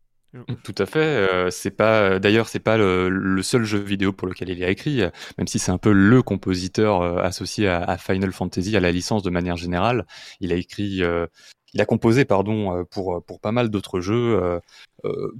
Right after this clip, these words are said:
Speaker 2: pour Square Enix, euh, également. Et, euh, c'est, euh, quelqu'un qui, euh, arrive à toucher, en fait, au travers de la musique et arrive à en faire autre chose qu'un gimmick, euh, dans le jeu, tu vois.
Speaker 1: Hmm.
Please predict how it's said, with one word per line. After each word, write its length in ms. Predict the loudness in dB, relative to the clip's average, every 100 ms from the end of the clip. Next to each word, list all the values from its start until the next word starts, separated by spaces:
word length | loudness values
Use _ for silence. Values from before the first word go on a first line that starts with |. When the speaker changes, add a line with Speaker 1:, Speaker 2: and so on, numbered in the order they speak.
| -2
Speaker 2:
pour 160 | -2
Square 220 | 2 2 4
Enix, 420 | 2 0 0 0
euh, 400 | 0 0 0 0
également. 500 | 0 0 0 0 -6 _ _ -2
Et, 280 | 2 2 2
euh, 440 | 2 0 0 -2
c'est, 460 | -6 -8 -2 2 4
euh, 260 | 2 2
quelqu'un 680 | -2 -4 -4 -4 -4 -4 -6 -8
qui, 720 | -10 -8 -6 -6 -6 -6 -6
euh, 320 | -6 -6 -8 -12 _ _ _ -20 -6
arrive 400 | -2 2 2 2
à 60 | 0
toucher, 560 | -2 -8 -4 0 0
en 100 | 0
fait, 320 | -2 -2 -2
au 60 | -4
travers 340 | -2 0 2
de 60 | 2
la 80 | 0
musique 460 | 0 -2 -6 -2
et 40 | 0
arrive 240 | 2 2
à 60 | 0
en 80 | 0
faire 240 | -2 -2
autre 140 | -2
chose 160 | -2 -2
qu'un 240 | -2 -2
gimmick, 420 | -2 -2 -2 0 0
euh, 100 | 2
dans 140 | 2
le 80 | 0
jeu, 180 | 0 -2
tu 140 | -4
vois. 160 | -10 -12 -14
Speaker 1:
Hmm. 260 | -12 -12